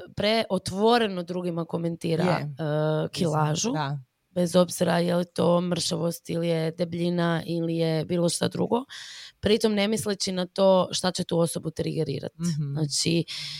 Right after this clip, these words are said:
Speaker 1: mi smo nedavno bili, e, bila sam na nekoj radionici i bila je žena, e,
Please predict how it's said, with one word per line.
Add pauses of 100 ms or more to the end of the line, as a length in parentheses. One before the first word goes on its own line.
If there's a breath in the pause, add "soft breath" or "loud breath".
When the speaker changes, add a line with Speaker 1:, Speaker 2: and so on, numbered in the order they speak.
(380 loud breath)
Speaker 1:
mi
smo
nedavno
bili,
e, (300)
bila
sam
na
nekoj
radionici (1040)
i
bila
je
žena,
e,